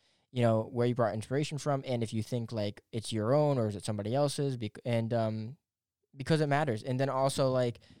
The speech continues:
in, when, when you're able to make something from your own mind,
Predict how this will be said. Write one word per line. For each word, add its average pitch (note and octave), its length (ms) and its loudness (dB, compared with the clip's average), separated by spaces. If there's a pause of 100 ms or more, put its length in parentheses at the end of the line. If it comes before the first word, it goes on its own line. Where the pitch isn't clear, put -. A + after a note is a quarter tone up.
(1300)
in, E3+ 220 2 (280)
when, E3+ 360 0
when E3+ 180 4
you're A3 160 2
able D#3 280 0
to A2 420 -4 (480)
make B2+ 400 -2
something B2 560 -6
from A#2 180 -6
your A2 160 -6
own G#2+ 120 -8
mind, G#2+ 340 -16